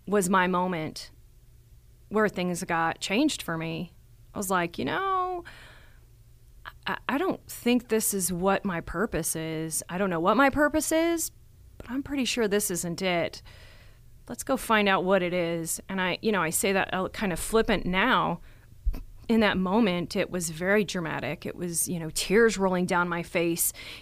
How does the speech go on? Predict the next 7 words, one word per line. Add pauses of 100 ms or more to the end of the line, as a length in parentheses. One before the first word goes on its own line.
in, (340)
you
know,
in
a,
in
a,